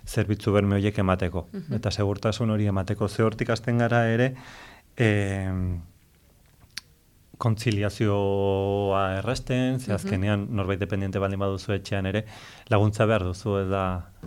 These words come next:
Speaker 1: ez? Eh,
Speaker 2: Mhm.
Speaker 1: kontu erraza. Horrekin lan egitea. Orduan,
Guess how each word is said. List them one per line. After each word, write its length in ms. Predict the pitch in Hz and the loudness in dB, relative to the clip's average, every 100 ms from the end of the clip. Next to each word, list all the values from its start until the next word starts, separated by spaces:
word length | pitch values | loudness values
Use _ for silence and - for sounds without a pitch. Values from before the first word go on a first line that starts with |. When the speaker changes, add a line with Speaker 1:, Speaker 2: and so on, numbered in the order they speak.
| - | -10
Speaker 1:
ez? 360 | 120 123 - - 143 | -6 -6 -8 -12 -4
Eh, 480 | 101 90 92 92 92 | -2 0 -2 -2 -4
Speaker 2:
Mhm. 60 | - - | -10 -12
Speaker 1:
kontu 380 | - 92 90 95 | -6 -4 -2 -2
erraza. 380 | 92 92 87 - - - - | -2 -2 -6 -10 -20 -20 -6
Horrekin 300 | 113 101 98 | -2 0 0
lan 140 | 92 95 | 0 0
egitea. 280 | 90 92 | 0 -2
Orduan, 260 | 95 104 120 | 0 2 0